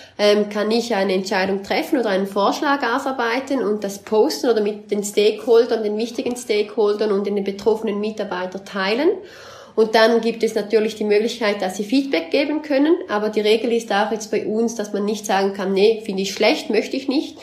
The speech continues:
Sondern wenn ich dagegen bin, dann muss ich einen Gegenvorschlag bringen. Das heißt, konstruktives Feedback. Und, ähm,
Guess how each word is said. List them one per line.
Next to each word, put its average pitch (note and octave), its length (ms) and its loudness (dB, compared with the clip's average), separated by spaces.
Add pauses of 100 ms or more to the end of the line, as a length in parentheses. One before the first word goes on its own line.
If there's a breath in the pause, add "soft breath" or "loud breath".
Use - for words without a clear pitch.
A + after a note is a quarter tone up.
(240 loud breath)
Sondern A3 240 2
wenn A3 140 6
ich G#3 100 -2
dagegen A3 560 4
bin, B3 300 -2
dann G#3+ 100 -2
muss G#3+ 240 -2
ich G#3 100 -8
einen G3+ 160 0
Gegenvorschlag F3+ 840 -4
bringen. E3 360 -6 (220 loud breath)
Das F#3 160 -4
heißt, F#3+ 280 -2
konstruktives G3 720 -6
Feedback. F3 600 -10 (580 loud breath)
Und, A3 300 4
ähm, G#3 340 2